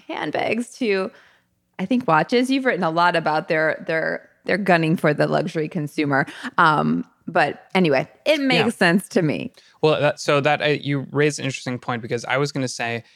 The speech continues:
Speaker 2: um, yeah, like you said, eBay has become very kind of luxury focused recently. They've done a lot of stuff around watches,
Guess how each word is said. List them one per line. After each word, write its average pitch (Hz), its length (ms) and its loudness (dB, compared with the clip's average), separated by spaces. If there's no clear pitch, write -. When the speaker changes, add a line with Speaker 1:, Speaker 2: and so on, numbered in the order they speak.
Speaker 2:
um, 113 400 -4
yeah, 117 220 -2
like 123 200 -2
you 135 80 -4
said, 120 280 -4
eBay 143 320 2
has 127 320 -2
become 117 480 -8
very 123 480 0
kind 117 200 -6
of 113 120 -10
luxury 117 400 -6
focused 113 480 -6
recently. 123 400 -6
They've 117 120 -4
done 113 140 -8
a 110 80 -8
lot 120 200 0
of 123 80 -8
stuff - 200 -8
around 113 240 -4
watches, 120 600 -2